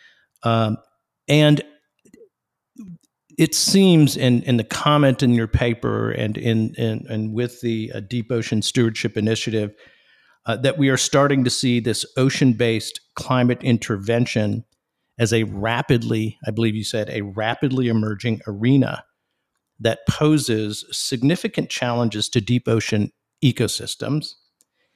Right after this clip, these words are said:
and that there is a demand for new science and new governance as the world turns its attention to this vast space on the planet.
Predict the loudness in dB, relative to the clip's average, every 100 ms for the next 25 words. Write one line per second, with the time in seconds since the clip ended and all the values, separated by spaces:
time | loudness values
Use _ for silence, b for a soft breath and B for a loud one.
0 | _ _ 2 4 4 4 2 2 0 -2
1 | -6 0 4 6 6 6 4 2 2 2
2 | 0 0 2 2 2 2 2 0 2 2
3 | 2 0 -2 -8 -12 _ _ _ _ -4
4 | -2 0 -2 2 0 -2 -2 2 4 2
5 | 0 -6 -10 -4 0 0 0 -2 -2 -4
6 | -4 -6 -2 -2 -2 -4 -6 -6 -4 -2
7 | -2 -4 -6 -8 -6 -4 -2 -4